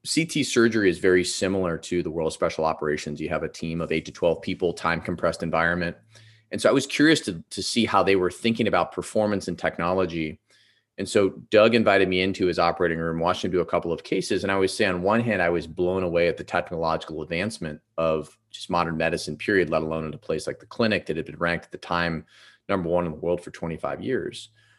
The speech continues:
But I was equally astounded that there was no focus at the individual or the team level on performance, on, you know,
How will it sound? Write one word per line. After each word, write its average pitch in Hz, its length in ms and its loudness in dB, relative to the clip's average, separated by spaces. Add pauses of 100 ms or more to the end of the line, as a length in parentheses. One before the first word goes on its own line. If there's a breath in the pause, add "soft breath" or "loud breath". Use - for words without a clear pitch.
(160 soft breath)
But 95 140 2
I 90 120 -2
was 104 220 2
equally 127 420 2
astounded 92 580 0
that 78 160 -8
there 87 100 4
was 85 180 -2
no 85 220 2
focus 90 500 0
at 82 140 2
the 85 120 -6
individual 92 880 2
or 90 160 2
the 87 80 -4
team 90 360 -4
level 101 460 -2 (380 soft breath)
on 92 140 2
performance, - 720 -8 (260)
on, 76 300 -4 (440)
you 104 100 0
know, 78 200 -4